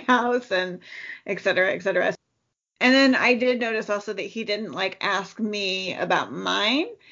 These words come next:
So I don't know if that means he's not interested in meeting, he's just interested in chatting, or if he, again, that's something he doesn't care to ask someone. It's 'cause it's not as a big deal for him, which is,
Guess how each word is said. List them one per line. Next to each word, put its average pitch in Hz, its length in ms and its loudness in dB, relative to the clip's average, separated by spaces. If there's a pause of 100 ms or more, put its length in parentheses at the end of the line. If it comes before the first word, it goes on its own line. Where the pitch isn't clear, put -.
(260)
So 269 220 4
I 208 140 4
don't 220 200 2
know 226 140 2
if 226 60 -4
that 208 180 2
means 220 220 -4
he's 208 180 -2
not 202 160 -4
interested 208 400 -2
in 208 100 -6
meeting, 208 340 -6
he's 208 220 -4
just 196 240 -8
interested 180 360 -6
in 160 80 -8
chatting, 220 680 -2
or 190 340 4
if 190 180 -2
he, 185 340 0
again, 185 720 -2
that's - 240 -2
something 233 340 0
he 269 160 2
doesn't 269 540 0
care 180 420 2
to 269 380 -4 (320)
ask - 680 -4 (120)
someone. 175 760 -4 (580)
It's 175 80 -20
'cause 208 200 2
it's 214 120 0
not 190 160 2
as 208 140 4
a 214 40 -6
big 233 180 4
deal 302 200 6
for 277 100 -2
him, 196 260 0
which 214 260 -2
is, 247 260 4